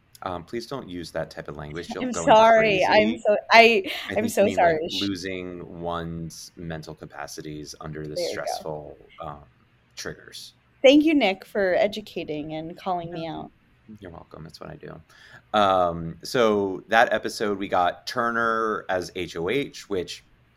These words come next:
Speaker 1: had Jill and I not known what was gonna happen, we would have been pissed because we would have been like, "Not another man in power, and worst of all, him." Um,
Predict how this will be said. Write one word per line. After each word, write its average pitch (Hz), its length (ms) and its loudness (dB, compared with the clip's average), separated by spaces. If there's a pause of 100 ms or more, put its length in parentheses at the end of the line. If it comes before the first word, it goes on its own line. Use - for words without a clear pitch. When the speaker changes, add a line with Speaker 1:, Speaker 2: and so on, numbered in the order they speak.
(380)
Speaker 1:
had 135 360 4
Jill 113 200 0
and 92 100 -4
I 90 140 -2
not 101 300 2
known 90 260 -4
what 90 160 0
was 90 120 -4
gonna 87 220 -6
happen, 85 460 -6
we 92 100 -6
would 90 140 -4
have 82 40 -8
been 85 140 -8
pissed 147 340 2
because 98 220 -6
we 98 100 -6
would 98 160 -2
have 98 100 0
been 95 60 -10
like, 87 260 -2 (380)
"Not 131 280 2
another 123 400 2
man 165 640 0
in 104 200 -4
power, 170 600 2
and 104 180 -2
worst 151 260 0
of 139 120 -2
all, 123 180 4
him." 170 640 0 (420)
Um, 92 640 4